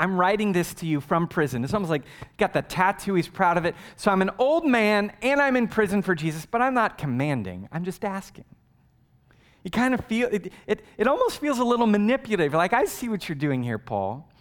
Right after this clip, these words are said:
I'm gonna appeal to you, but I'm gonna make sure that you understand who it is that's appealing to you," okay? And this is a great point. I'd like to do an illustration here just so we see this visually. And normally, if you, if you come to Compass Church a lot, you know our lead pastor, Tim Jacobs,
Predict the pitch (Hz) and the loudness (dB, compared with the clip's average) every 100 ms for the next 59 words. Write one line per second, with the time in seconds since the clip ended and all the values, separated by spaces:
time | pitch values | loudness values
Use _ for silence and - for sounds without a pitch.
0 | _ _ _ _ - 254 262 226 190 214 | _ _ _ _ 0 2 2 0 0 0
1 | 320 415 - 196 165 190 240 269 233 220 | 2 0 0 0 2 2 2 2 2 0
2 | - 202 160 160 165 147 - 147 113 92 | -2 -4 -4 -4 -2 -2 -2 -2 -2 -8
3 | - 202 180 120 117 98 110 - - 170 | -12 -6 -4 -4 -6 -8 -12 -12 -12 -10
4 | 160 107 - 50 - _ - 139 175 - | -8 -8 -10 -18 -20 _ -6 -6 -6 -14
5 | - - - - - - 233 247 269 240 | -20 -20 -20 -20 -10 -4 -4 -2 -2 0
6 | 247 240 196 170 170 220 - 190 208 180 | 0 2 2 2 2 0 0 0 2 2
7 | 170 160 151 143 139 127 117 151 - 151 | 0 0 -2 -2 -4 -4 -4 -6 -4 -4
8 | - 151 143 - 120 110 135 170 180 226 | -2 -2 -2 -4 -8 -6 -6 -4 0 0
9 | 254 175 147 165 170 - - 143 160 143 | 0 0 -2 -4 -8 -8 -10 -6 -4 -4
10 | - 175 190 - 165 156 - 135 123 120 | -2 -2 -2 -2 -4 -6 -6 -8 -6 0
11 | 110 123 143 143 143 131 151 - 127 127 | 0 0 0 2 2 0 -4 -2 -2 -2
12 | 135 - 139 127 117 117 147 | -8 -8 -8 -4 -4 -6 -10